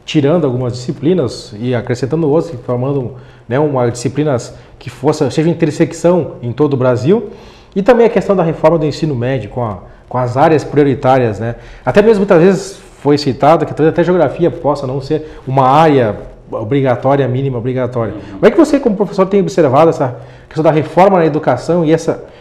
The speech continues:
Speaker 1: esse contexto todo que vai impactar na sociedade? Como é que você vê, observa isso hoje?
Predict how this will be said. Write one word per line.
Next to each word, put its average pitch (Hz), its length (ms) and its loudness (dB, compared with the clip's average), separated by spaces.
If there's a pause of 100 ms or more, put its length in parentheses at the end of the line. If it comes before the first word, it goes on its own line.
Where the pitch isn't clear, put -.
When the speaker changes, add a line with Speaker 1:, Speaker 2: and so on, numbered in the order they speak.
(100)
Speaker 1:
esse 143 180 -2
contexto 160 640 2
todo 139 360 -2 (300)
que 139 100 -8
vai 151 180 4
impactar 151 380 0
na 143 100 -2
sociedade? 98 540 -10
Como 165 120 -4
é - 20 -2
que 170 80 -12
você 143 260 -8
vê, 120 140 -6
observa 113 400 -6
isso 101 260 -12
hoje? 82 300 -16